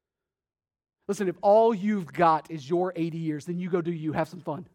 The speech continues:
Go get you some. But if Jesus really did do all those things,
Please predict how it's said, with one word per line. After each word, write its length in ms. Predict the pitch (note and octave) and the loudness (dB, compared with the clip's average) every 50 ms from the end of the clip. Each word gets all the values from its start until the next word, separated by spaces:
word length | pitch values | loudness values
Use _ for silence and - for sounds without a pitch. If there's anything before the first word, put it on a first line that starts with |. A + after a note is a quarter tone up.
| _ _ _ _ _ _ _ _ _ _ _ _ _ - | _ _ _ _ _ _ _ _ _ _ _ _ _ -4
Go 80 | F3+ | -4
get 240 | F3 C#3 G#3+ - - | -2 -2 -4 -4 -4
you 80 | G3+ F3+ | -8 -10
some. 380 | - - E3 C#3+ C3 B2+ B2 _ _ _ _ _ _ _ _ _ _ _ _ _ _ _ _ _ _ _ _ _ _ _ _ _ _ _ _ _ _ _ _ _ _ _ _ _ _ _ _ _ _ _ _ _ _ _ _ _ _ _ _ _ _ _ _ _ _ _ _ _ _ _ _ _ _ _ _ _ _ _ _ _ _ - | -8 -8 -8 -6 -8 -8 -14 _ _ _ _ _ _ _ _ _ _ _ _ _ _ _ _ _ _ _ _ _ _ _ _ _ _ _ _ _ _ _ _ _ _ _ _ _ _ _ _ _ _ _ _ _ _ _ _ _ _ _ _ _ _ _ _ _ _ _ _ _ _ _ _ _ _ _ _ _ _ _ _ _ _ -18
But 80 | D3 | -16
if 60 | B2+ | -14
Jesus 300 | - - E3+ D3+ D3 C3 | -10 -10 -8 -8 -8 -10
really 200 | D3 D#3+ C#3+ A#3 | -10 -8 -8 -8
did 300 | - D#3+ D#3+ C#3+ C3 - | -8 -8 -10 -10 -10 -14
do 220 | - C#3 C#3 C3+ C3+ | -12 -10 -8 -6 -6
all 100 | B2+ A#2+ | -6 -8
those 200 | C3 B2+ - - | -8 -12 -14 -16
things, 440 | - A#2 A#2+ - _ _ _ _ | -20 -20 -20 -20 _ _ _ _